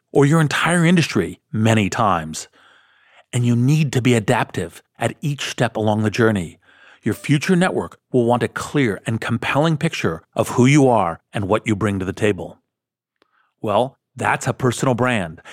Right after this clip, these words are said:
and every entrepreneur should be paying attention to their own. But how?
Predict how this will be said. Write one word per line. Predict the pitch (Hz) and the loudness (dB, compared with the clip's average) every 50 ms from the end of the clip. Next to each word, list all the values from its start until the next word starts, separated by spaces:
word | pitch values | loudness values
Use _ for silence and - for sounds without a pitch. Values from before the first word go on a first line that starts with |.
| - - | -10 -6
and | - 127 - - | -4 -4 -4 -4
every | - 120 131 165 165 | -2 0 2 2 2
entrepreneur | 165 170 165 - - 175 175 156 131 104 87 82 _ _ - | 2 0 -2 -2 -2 0 0 2 2 0 -2 -4 _ _ -8
should | - - 120 | -4 -4 -2
be | 107 110 | -2 -4
paying | - - - 127 131 | -4 -4 -2 -2 -2
attention | 127 - - - 151 135 - 120 117 | -2 -2 -4 -4 -4 -4 -2 -4 -4
to | 107 107 | -2 0
their | 107 117 117 | 0 2 2
own. | 117 117 104 90 85 - - _ _ _ _ _ _ _ _ _ _ _ _ _ | 2 0 0 -2 -4 -10 -18 _ _ _ _ _ _ _ _ _ _ _ _ _
But | - 117 110 | -8 -8 -8
how? | - - - - 156 151 131 98 82 73 65 - - - | -8 -10 -8 -6 -4 -4 -4 -4 -6 -8 -14 -16 -20 -20